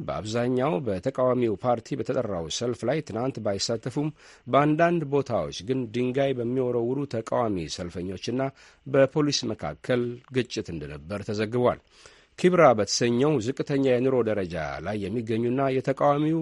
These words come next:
ራይላ ኦዲንጋ ፓርቲ ደጋፊዎች በብዛት በሚኖሩበት አካባቢ ፖሊስ አስለቃሽ ጭስና ጥይት መተኮሱን የኤኤፍፒ ዜና ወኪል መመልከቱን ጠቅሶ ዘግቧል። ተቃዋሚው ራይላ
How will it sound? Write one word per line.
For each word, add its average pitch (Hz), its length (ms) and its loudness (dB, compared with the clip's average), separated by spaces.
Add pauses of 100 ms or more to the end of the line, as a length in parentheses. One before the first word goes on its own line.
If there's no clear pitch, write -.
(260)
ራይላ 117 400 0
ኦዲንጋ 107 440 0 (260)
ፓርቲ 104 340 -8
ደጋፊዎች 113 580 -2
በብዛት 127 460 2
በሚኖሩበት 92 560 -4
አካባቢ 120 380 -2 (560)
ፖሊስ 170 420 6
አስለቃሽ 117 600 0
ጭስና 90 420 -8
ጥይት 98 280 -10
መተኮሱን 123 680 -4
የኤኤፍፒ 110 680 -4
ዜና 113 320 -2
ወኪል 131 380 -2
መመልከቱን 98 580 -4
ጠቅሶ - 300 -8
ዘግቧል። 131 400 -2 (680)
ተቃዋሚው 113 520 0
ራይላ 120 260 2